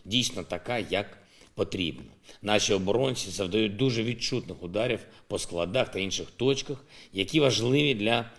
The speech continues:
логістики окупантів. І це суттєво знижує наступальний потенціал російської армії. Втрати окупантів з кожним тижнем будуть тільки зростати,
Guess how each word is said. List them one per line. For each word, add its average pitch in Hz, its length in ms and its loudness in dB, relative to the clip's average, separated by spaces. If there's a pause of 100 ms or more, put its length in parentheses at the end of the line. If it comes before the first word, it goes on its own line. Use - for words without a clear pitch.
(180)
логістики 110 640 0
окупантів. 92 720 -2
І 92 40 -12
це 160 260 2
суттєво 131 680 -2 (220)
знижує 101 540 0
наступальний 101 640 -4
потенціал 101 640 -4 (260)
російської 110 640 0
армії. 73 400 -6 (260)
Втрати 123 460 6
окупантів 135 640 0 (220)
з - 120 -10
кожним 90 580 4
тижнем 139 400 2 (200)
будуть 110 420 2
тільки 131 360 0
зростати, 92 580 -2